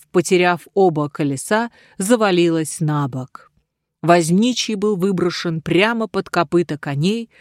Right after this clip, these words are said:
и растоптан обезумевшей квадригой погибшего Просина. Это произошло напротив стеллы,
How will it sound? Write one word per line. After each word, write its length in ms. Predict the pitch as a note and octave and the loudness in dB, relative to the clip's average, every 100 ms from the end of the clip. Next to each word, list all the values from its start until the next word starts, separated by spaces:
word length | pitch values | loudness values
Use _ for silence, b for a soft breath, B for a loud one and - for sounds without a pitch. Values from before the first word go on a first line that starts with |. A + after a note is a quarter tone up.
| b b b | b b b
и 160 | C4+ | 4
растоптан 960 | C4+ G#3+ - - F#3+ F#3+ - - D#3+ D3+ b b | 4 0 -4 -2 2 2 0 -4 -4 -4 b b
обезумевшей 880 | F3 E3 F#3 E3 F#3+ F3 D#3 - D#3 | 0 2 2 2 0 0 -4 -6 -8
квадригой 720 | - D#3 C#3 F#3+ A#3 G3 G#3 | -4 -4 -2 0 -2 0 -2
погибшего 760 | - F3 D3+ D3+ D3 - E3 D3+ | 0 0 0 -2 -4 -6 -6 -6
Просина. 920 | - D3+ D3 - - C3+ C3 B2+ C#3 _ _ _ _ b b b | -4 -4 -4 -6 -6 -4 -4 -6 -12 _ _ _ _ b b b
Это 220 | b C4+ C#4 | b 0 0
произошло 720 | B3+ B3 G#3 G#3+ - A3+ A#3+ | 2 2 2 0 -2 -2 0
напротив 600 | G3 E3 G3 G#3 - D#3 | 0 0 0 0 -2 -8
стеллы, 640 | - - A3 A#3+ A#3 A3 | -10 -2 0 0 -2 -6